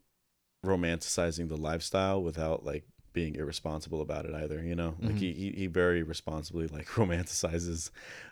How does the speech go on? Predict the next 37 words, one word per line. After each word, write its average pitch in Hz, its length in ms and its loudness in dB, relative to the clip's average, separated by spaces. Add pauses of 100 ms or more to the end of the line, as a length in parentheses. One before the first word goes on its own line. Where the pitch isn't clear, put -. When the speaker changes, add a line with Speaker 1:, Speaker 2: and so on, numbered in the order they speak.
(120)
Speaker 1:
uh, 76 320 4 (140)
a 90 100 0
gangster 82 420 2
lifestyle, 78 540 0
and 78 160 0
that's 87 160 0
what 98 100 4
I 87 180 6
really 80 380 0
love 76 200 -4
about 76 320 -8 (100)
Speaker 2:
Mm-hmm. 113 80 0 (160)
Speaker 1:
Goodfellas, 76 300 -4
you 80 60 -4
know? 78 180 -4 (600)
I - 100 8
will 143 160 12
say 117 220 10
this, 92 520 8
uh, 90 240 10
however, 95 580 6 (200)
I 92 80 4
think 123 280 4
that - 180 6
one 87 220 4
of 82 160 2 (220)
the 87 260 2
most, 85 320 0
for, - 180 -10
for - 220 6
me, 113 200 8
like, - 280 2
okay, 82 220 4
so 92 360 6 (720)
for - 100 0
me, 120 300 4
uh, 101 80 2